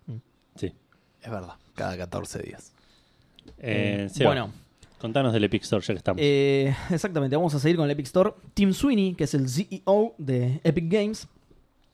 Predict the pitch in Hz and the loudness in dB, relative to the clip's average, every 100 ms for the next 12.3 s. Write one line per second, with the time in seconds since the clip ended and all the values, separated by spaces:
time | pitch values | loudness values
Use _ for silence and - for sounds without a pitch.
0 | _ - 139 139 139 208 185 170 180 185 | _ -2 0 0 2 4 6 6 4 4
1 | 202 165 180 185 156 160 180 175 151 143 | 6 6 6 6 4 4 2 2 0 2
2 | 160 196 - _ _ _ _ _ - - | 4 4 0 _ _ _ _ _ -20 -20
3 | _ - 127 123 123 143 147 151 147 156 | _ -8 -2 0 0 2 2 2 2 2
4 | 170 170 156 147 139 143 147 156 165 - | 2 2 0 2 2 2 2 2 0 -4
5 | - - - - _ _ - 135 113 110 | -18 -20 -20 -20 _ _ -10 -6 -6 -6
6 | 107 101 87 _ _ _ _ _ _ _ | -6 -8 -12 _ _ _ _ _ _ _
7 | _ _ - 123 123 143 151 135 135 - | _ _ -4 0 2 4 4 2 -4 -12
8 | - 113 110 127 127 156 202 208 170 135 | -16 -16 -12 -8 -4 -2 2 6 6 4
9 | 131 131 147 160 151 156 160 - _ - | -2 0 0 2 2 4 2 0 _ -6
10 | 214 196 170 185 185 180 175 - 160 151 | -4 -2 0 0 0 0 0 2 2 2
11 | 131 127 127 135 139 151 143 - 131 127 | 2 -2 4 4 4 2 0 -2 -2 0
12 | 123 127 | 2 0